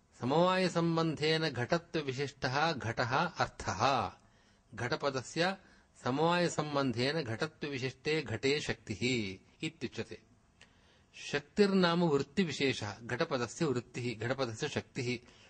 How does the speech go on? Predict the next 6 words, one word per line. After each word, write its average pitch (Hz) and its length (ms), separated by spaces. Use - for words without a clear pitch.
कुत्र 165 340
शक्तिः? 175 760
घटत्वे, 147 920
समवायसम्बन्धे, 139 1300
घटे 127 340
च। 107 160